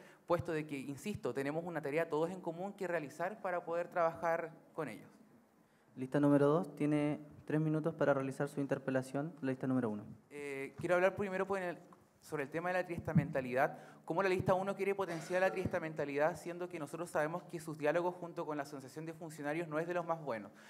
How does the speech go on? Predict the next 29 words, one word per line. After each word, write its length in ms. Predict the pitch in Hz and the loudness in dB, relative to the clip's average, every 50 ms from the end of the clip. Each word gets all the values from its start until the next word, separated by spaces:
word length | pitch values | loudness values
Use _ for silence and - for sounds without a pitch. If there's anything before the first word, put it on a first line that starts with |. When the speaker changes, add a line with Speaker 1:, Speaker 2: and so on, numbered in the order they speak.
| - - - - | -20 -20 -12 -6
Speaker 1:
Hoy 180 | - 147 151 160 | -2 -2 0 -2
en 80 | 160 | -2
día 160 | 160 160 165 | -2 -2 -2
nosotros 280 | 165 156 160 156 165 156 | -2 -2 -4 -4 -6 -6
creemos 260 | 151 151 156 160 160 | -4 -4 -6 -6 -6
que 80 | 160 160 | -6 -8
la 60 | 139 | -8
Asociación 220 | 135 - 151 147 | -8 -8 -8 -8
de 60 | 143 147 | -8 -6
Funcionarios 480 | 151 156 151 151 151 135 139 156 156 156 | -6 -8 -8 -6 -4 -4 -2 -4 -4 -6
t-, 120 | - - - | -10 -14 -10
tiene 200 | - 143 147 139 | -6 -6 -4 -6
que 80 | 143 | -6
ser 220 | - - 156 147 - - | -8 -8 -8 -8 -8 -10
importante 680 | 151 147 139 147 135 123 117 - - 147 156 156 156 185 | -10 -10 -6 -2 0 0 0 2 4 2 2 2 2 2
para 140 | 185 185 180 | 2 2 2
nosotros. 460 | 175 175 156 156 185 180 190 196 190 - - - - - - | 2 -2 -4 -4 -4 -2 -2 -4 -4 -6 -10 -20 -20 -10 -6
¿Cómo 220 | - 180 196 202 | 0 2 2 4
ellos 160 | 202 202 196 | 4 2 2
quieren 260 | 196 202 190 208 202 | 2 0 -2 -2 -2
privilegiar 720 | 202 196 180 170 160 151 139 147 - 170 185 208 226 240 - - | -4 -6 -6 -4 -4 -6 -6 -4 0 4 4 4 4 2 -2 -6
el 160 | 185 190 185 | -8 -4 0
diálogo 320 | 190 190 196 202 190 196 | 2 2 4 4 2 0
junto 320 | 190 - 196 180 185 180 165 | -2 -4 -6 -4 -4 -4 -4
con 100 | 175 175 | -2 -2
la 80 | 165 | -4
Asociación 320 | 165 170 156 156 - 175 170 | -4 -6 -8 -10 -10 -10 -10
de 80 | 165 | -10
Funcionarios? 480 | - - 170 160 - 147 98 90 - | -10 -12 -10 -8 -8 -8 -8 -8 -10